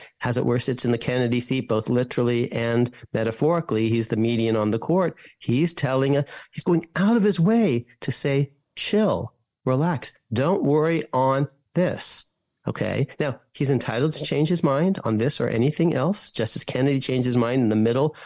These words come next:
of his deliberations on Casey. You know, things could happen to justices, but they'd ha-, they could leave voluntarily or not. And then the median shifts and all the rest. But no other justice is saying, "Justice Kavanaugh, where, where are you getting this right to travel idea, f-,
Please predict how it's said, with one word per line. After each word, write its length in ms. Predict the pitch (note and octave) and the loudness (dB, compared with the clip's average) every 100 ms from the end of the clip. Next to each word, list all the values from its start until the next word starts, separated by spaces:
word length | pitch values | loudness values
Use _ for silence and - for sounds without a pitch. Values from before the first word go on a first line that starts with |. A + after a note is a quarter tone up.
| - | -10
of 320 | A2+ A#2+ B2+ - | -4 -2 -2 -4
his 200 | - A#2+ | -2 0
deliberations 680 | G#2+ A2 A2+ A2 G#2+ A#2 A2+ | 2 2 2 2 0 -2 0
on 120 | A2+ | 0
Casey. 640 | A#2 F#2+ F#2+ - A2+ E3 - _ _ | -2 -4 -4 -2 0 0 -2 _ _
You 60 | A2 | -2
know, 220 | A2+ A#2+ - | -2 -4 -2
things 240 | C3 C3+ | 0 0
could 160 | B2 A2 | -2 -2
happen 400 | A2 - C3 C#3+ | -4 0 0 2
to 200 | B2+ B2 - _ | -2 -4 -10 _
justices, 540 | A2+ A2 A#2 - C#3 | -6 -4 -6 -2 -4
but 80 | - | -2
they'd 180 | G#2+ G2 | -2 -2
ha-, 180 | G2+ - | -4 -4
they 80 | - | -8
could 220 | - A2 | -4 -2
leave 400 | A2+ A#2+ A2+ B2+ | 0 0 0 -2
voluntarily 720 | G#2+ G2+ A#2 B2 A2+ A2+ B2 | -2 0 0 -2 -2 0 0
or 80 | B2+ | 0
not. 320 | A#2 G#2 B2+ | 0 0 -2
And 120 | A#2 G#2+ | 0 0
then 200 | A2+ B2 - | 0 -2 -6
the 100 | - | -4
median 380 | G#2+ G#2 A2 B2+ | 0 2 2 0
shifts 280 | - A#2 - | 0 -2 0
and 80 | A#2 | 0
all 60 | |
the 60 | A#2+ | 0
rest. 160 | D3+ - - - | -2 -6 -10 -4
But 100 | B2 | 0
no 400 | A#2+ B2+ F#3 G3+ | 2 2 2 2
other 300 | D#3+ E3 E3+ | 0 0 0
justice 580 | C3+ E3 F#3+ - F#2+ - | 2 0 -2 -4 -6 -6
is 80 | |
saying, 360 | - A#2 G#2+ G#2+ - _ _ _ _ _ _ _ | -4 -2 -2 -2 -6 _ _ _ _ _ _ _
"Justice 320 | D3+ D#3 D3 | -4 -2 -2
Kavanaugh, 480 | - F3+ F3+ D#3 A2 | -4 -4 0 2 2
where, 400 | A2+ D#3+ F#3+ - _ | 0 2 0 -2 _
where 160 | F3 G3+ | 0 2
are 20 | |
you 140 | G3 | 2
getting 320 | E3+ F3+ F3+ | 2 2 2
this 240 | E3 D#3+ - | 2 0 0
right 260 | C3 D#3+ | 0 0
to 120 | D#3+ - | -2 -4
travel 440 | - E3+ F3+ A#2 | -2 0 2 2
idea, 380 | F#2+ F#2+ G2+ - | 0 0 -2 -4
f-, 180 | - | -8